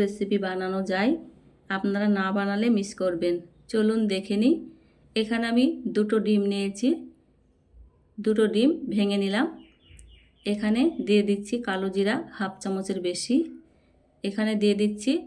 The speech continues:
হাফ কাপ চিনি গুঁড়ো করে রেখেছিলাম, দিয়ে দিলাম। চিনিটা কম বেশি লাগতে পারে। এখানে দিয়ে দিলাম স্বাদ মতো লবণ এবং ময়দা। ময়দা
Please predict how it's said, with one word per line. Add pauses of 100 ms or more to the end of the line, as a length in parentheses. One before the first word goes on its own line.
(320)
হাফ (160)
কাপ (140)
চিনি (220)
গুঁড়ো
করে
রেখেছিলাম, (760)
দিয়ে
দিলাম। (640)
চিনিটা (100)
কম (120)
বেশি (100)
লাগতে
পারে। (340)
এখানে
দিয়ে
দিলাম (100)
স্বাদ (100)
মতো (100)
লবণ (2000)
এবং (120)
ময়দা। (1300)
ময়দা